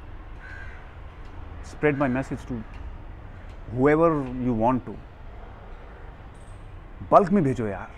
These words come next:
जो WhatsApp के जो forwarded, forwarded messages होते हैं, वो भी bulk messages होते हैं।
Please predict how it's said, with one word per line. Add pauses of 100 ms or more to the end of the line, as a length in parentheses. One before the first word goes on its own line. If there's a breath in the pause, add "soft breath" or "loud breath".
(600)
जो
WhatsApp
के
जो
forwarded, (360)
forwarded
messages
होते
हैं, (460 loud breath)
वो
भी
bulk
messages
होते
हैं।